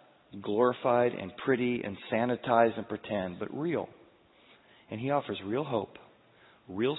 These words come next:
strength that can make real change. Christians, we should expect change. It should be inevitable if we're tapping into the power source. And this Christmas, He wants to give it to you and I. Let's pray.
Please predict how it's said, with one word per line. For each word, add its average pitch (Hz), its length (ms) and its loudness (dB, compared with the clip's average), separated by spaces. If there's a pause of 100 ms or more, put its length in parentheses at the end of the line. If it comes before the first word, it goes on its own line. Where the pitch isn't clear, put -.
strength 92 320 -8 (1080)
that 110 120 0
can 113 100 -2
make 101 220 0
real 92 140 -4
change. 92 280 -10 (1500)
Christians, 139 320 0
we 123 180 0
should 113 80 -2
expect - 480 -4
change. 90 240 -10 (2000)
It - 140 -2
should 135 120 2
be 127 120 4
inevitable 113 480 2 (280)
if 104 140 -10
we're 104 80 -8
tapping 104 320 0
into 92 140 -10
the 90 80 -10
power 85 240 -8 (100)
source. - 160 -14 (1500)
And 98 80 -6
this 104 180 -2
Christmas, 101 340 -6
He 104 60 -6
wants 92 200 -8
to - 60 -14
give 90 100 -6
it - 80 -20
to 92 80 -10
you 95 120 -8
and 87 100 -8
I. 90 140 -12 (840)
Let's - 160 -12
pray. - 140 -10